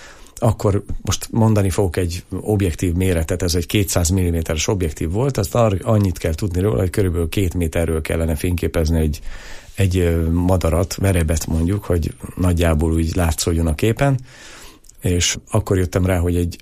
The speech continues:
akár egy, ö, sima átlagos Stiglitzet is tíz méternél közelebb nem lehet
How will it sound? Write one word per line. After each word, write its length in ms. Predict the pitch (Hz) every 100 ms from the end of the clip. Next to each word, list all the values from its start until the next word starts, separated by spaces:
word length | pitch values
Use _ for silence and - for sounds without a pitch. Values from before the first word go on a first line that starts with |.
| -
akár 420 | 104 - 87 87
egy, 180 | - 87
ö, 720 | 95 87 85 87 87 85 92 92
sima 300 | - 107 85
átlagos 400 | 82 - 80 78
Stiglitzet 540 | - 80 80 80 82
is 300 | 87 - - - -
tíz 200 | 107 90
méternél 420 | 82 90 87 85
közelebb 400 | 98 87 85 82
nem 140 | 82
lehet 400 | 82 78 78 -